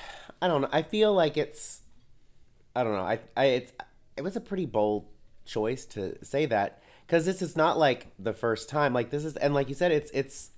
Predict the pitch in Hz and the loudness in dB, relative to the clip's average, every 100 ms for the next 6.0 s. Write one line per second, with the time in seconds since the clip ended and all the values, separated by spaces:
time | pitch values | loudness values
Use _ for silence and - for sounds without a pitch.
0 | - 113 170 170 156 143 131 123 120 156 | -4 0 0 2 2 2 2 -2 4 4
1 | - - 143 - 131 104 131 127 113 107 | 2 2 -2 0 -6 0 0 2 0 -2
2 | 104 113 120 117 107 104 - 107 120 117 | -2 2 2 2 2 0 -4 -4 -2 -2
3 | 113 98 - - 143 147 185 185 170 147 | -2 -6 -12 -4 -4 0 0 2 4 4
4 | 147 131 113 160 165 170 151 147 135 135 | 2 -4 -4 0 0 0 2 2 2 -2
5 | 131 110 127 123 120 123 110 95 156 - | -2 -2 0 0 0 0 -2 -2 0 0